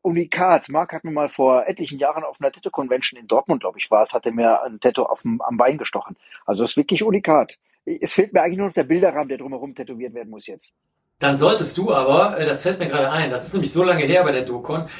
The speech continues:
Speaker 2: also wir haben eine riesige Gruppe, so eine Wohltätigkeitsgruppe, wo alle, die von mir ein Tattoo bekommen haben, äh, drin sind. Das sind viele hundert Leute, ähm, die, die machen immer so Wohltätigkeitssachen, so vom Fledermausschutz bis zur Kinderkrebsstation, was sie halt gerade gut finden.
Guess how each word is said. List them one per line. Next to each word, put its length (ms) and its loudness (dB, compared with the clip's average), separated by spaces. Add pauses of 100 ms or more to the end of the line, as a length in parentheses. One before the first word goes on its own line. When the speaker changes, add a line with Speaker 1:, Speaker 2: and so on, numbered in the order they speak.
(140)
Speaker 2:
also 120 -6
wir 100 4
haben 140 0
eine 240 -2
riesige 320 0
Gruppe, 320 2
so 80 -2
eine 180 -2
Wohltätigkeitsgruppe, 1040 0
wo 60 2
alle, 240 2
die 100 0
von 200 -2
mir 180 4
ein 100 -2
Tattoo 280 -4
bekommen 420 -2
haben, 300 0 (340)
äh, 100 0
drin 280 2
sind. 240 2
Das 140 2
sind 100 -4
viele 320 0
hundert 280 0
Leute, 520 0 (300)
ähm, 280 2
die, 380 2
die 100 -8
machen 260 0
immer 140 -2
so 160 -4
Wohltätigkeitssachen, 800 0
so 220 2
vom 440 -4
Fledermausschutz 720 2
bis 160 -4
zur 120 2
Kinderkrebsstation, 1000 0
was 160 2
sie 100 0
halt 140 0
gerade 240 0
gut 180 -2
finden. 380 -6